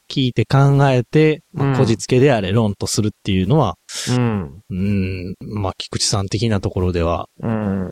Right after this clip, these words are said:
Speaker 2: あ、一回俺でもなんか親に言うたことあんな。
Speaker 1: はあ。
Speaker 2: うち母親のピアノ教師なんですよ。
Speaker 1: はいはいはい。
Speaker 2: で、まあまあ、その、音楽系の本とかが家にあっ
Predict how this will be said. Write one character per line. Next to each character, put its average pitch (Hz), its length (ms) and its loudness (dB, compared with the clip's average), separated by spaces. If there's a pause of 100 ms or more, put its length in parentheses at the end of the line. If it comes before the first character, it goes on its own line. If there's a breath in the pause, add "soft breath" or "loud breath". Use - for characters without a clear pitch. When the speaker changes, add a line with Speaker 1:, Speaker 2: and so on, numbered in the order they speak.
(140)
Speaker 2:
あ、 127 160 -2
一 160 160 -2
回 202 160 -2
俺 160 180 -2
で 156 60 -4
も 151 100 -2
な 147 140 -2
ん - 20 -6
か 147 100 -2
親 180 220 0
に 156 100 -2
言 170 100 0
う - 20 -4
た 160 100 -2
こ 143 80 -6
と 131 100 -4
あ 117 60 -4
ん 117 80 -6
な。 113 380 -6
Speaker 1:
は 113 220 -2
あ。 82 40 -6 (180)
Speaker 2:
う 220 100 0
ち 196 100 0
母 180 220 2
親 190 160 0
の - 40 -4
ピ - 140 -4
ア 202 80 0
ノ 190 80 -2
教 170 180 -2
師 - 120 -12
な 80 100 -14
ん 65 40 -18
で 64 80 -20
す - 140 -6
よ。 120 160 -2
Speaker 1:
は 147 120 0
い 113 60 -2
は 110 120 -6
い 98 60 -6
は 90 160 -4
い。 82 60 -10 (260 loud breath)
Speaker 2:
で、 160 180 -2
ま 156 140 0
あ 147 60 0
ま 123 180 0
あ、 110 40 -4
そ 131 140 -8
の、 120 340 -4 (120)
音 180 180 0
楽 175 180 -4
系 165 200 -2
の 151 320 0
本 139 380 -2
と 110 80 -12
か 98 140 -6
が 85 300 -4
家 143 240 0
に 117 100 -8
あ 110 60 -8
っ 117 60 -8